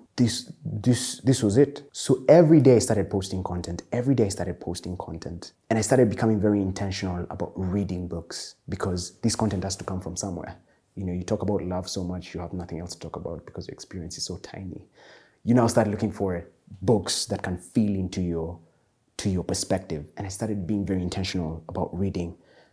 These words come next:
I read this one book that changed my life. It was, uh, something about selling his Ferrari, The Monk Who Sold His Ferrari. That changed everything. And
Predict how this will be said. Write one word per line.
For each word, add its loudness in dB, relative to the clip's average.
I -4
read 4
this 2
one 0
book -2
that -6
changed 0
my -4
life. -4
It -6
was, -6
uh, -6
something 10
about 6
selling 2
his -2
Ferrari, -2
The 4
Monk 8
Who 0
Sold 0
His -6
Ferrari. -8
That 2
changed -12
everything. -8
And -2